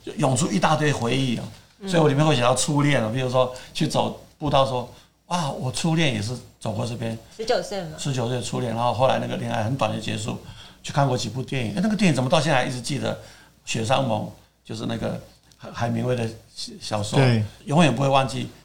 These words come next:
Speaker 1: 我就突然把所有一些琐琐碎碎本来觉得不，不经意发生的事情啊，透过写作有全部
Speaker 3: 串起来了。
Speaker 1: 哎，对，对，对。然后开始回想自己过去的人生中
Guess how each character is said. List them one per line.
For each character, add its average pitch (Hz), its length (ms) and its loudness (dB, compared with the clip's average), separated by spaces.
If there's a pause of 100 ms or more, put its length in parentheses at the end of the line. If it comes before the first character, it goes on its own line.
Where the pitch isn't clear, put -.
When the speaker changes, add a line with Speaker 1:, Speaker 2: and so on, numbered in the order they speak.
(100)
Speaker 1:
我 156 80 0
就 208 100 4
突 233 120 4
然 220 120 8
把 131 80 4
所 - 220 0
有 - 180 4
一 160 60 2
些 170 160 2
琐 170 180 6
琐 131 140 0
碎 156 160 -4
碎 147 80 0
本 120 140 -4
来 131 120 2
觉 139 140 -2
得 147 100 0
不， - 200 -10 (340)
不 180 80 -4
经 180 240 6
意 156 100 8
发 143 200 6
生 139 120 -2
的 135 60 -2
事 123 180 -6
情 107 160 -4
啊， 107 200 0 (600)
透 - 140 6
过 160 100 4
写 117 240 4
作 135 220 2
有 120 160 -2
全 - 180 0
部 160 80 2
Speaker 3:
串 143 220 8
起 127 140 0
来 120 160 4
了。 107 80 2
Speaker 1:
哎， - 20 -2
对， 101 120 0
对， 113 120 0
对。 - 180 -6 (520)
然 127 100 0
后 - 20 -8
开 143 80 2
始 127 80 0
回 - 160 0
想 117 160 2
自 120 120 -4
己 113 120 -4
过 127 200 0
去 123 120 -2
的 120 80 -2
人 113 200 -2
生 117 200 -4
中 117 240 -2